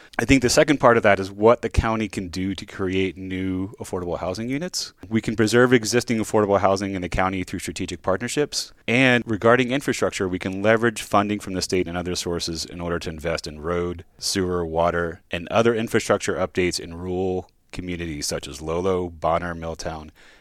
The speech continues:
and Seeley Lake. So coming up on the horizon, we're currently undertaking the Y infrastructure plan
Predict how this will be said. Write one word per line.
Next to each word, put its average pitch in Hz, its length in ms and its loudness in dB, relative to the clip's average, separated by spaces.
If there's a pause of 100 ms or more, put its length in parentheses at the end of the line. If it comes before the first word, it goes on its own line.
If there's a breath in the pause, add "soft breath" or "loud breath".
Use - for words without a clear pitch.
(120 soft breath)
and 80 120 -12
Seeley 71 300 -8
Lake. 64 400 -14 (240)
So - 180 -2
coming 131 400 4
up 117 140 8
on 120 100 6
the 120 80 2
horizon, 110 500 4
we're 101 200 2
currently 107 640 -2
undertaking 104 500 0
the 92 100 -4
Y 95 280 4
infrastructure 117 580 -4
plan 143 400 -2